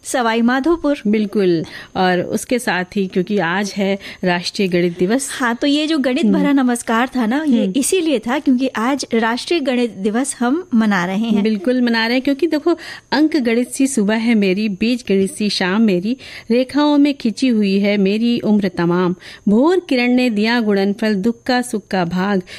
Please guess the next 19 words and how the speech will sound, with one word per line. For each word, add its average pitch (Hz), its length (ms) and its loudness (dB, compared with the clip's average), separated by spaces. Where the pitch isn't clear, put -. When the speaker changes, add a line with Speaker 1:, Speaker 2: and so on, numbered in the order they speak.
Speaker 2:
जोड़ 247 320 4
दिए 208 340 0
आंखों 214 400 -2
में 202 220 4
आंसू, 180 480 -2
घटा 226 280 0
प्रीत 226 360 -2
का 185 180 -2
भाग, 175 360 -2
प्रश्न 285 340 0
चिन्ह 254 280 2
ही 240 200 2
मिले 220 300 2
सदा 202 340 -2
से, 208 200 -2
मिला 202 320 2
न 202 140 0
पूर्ण 277 400 2
विराम। 170 440 0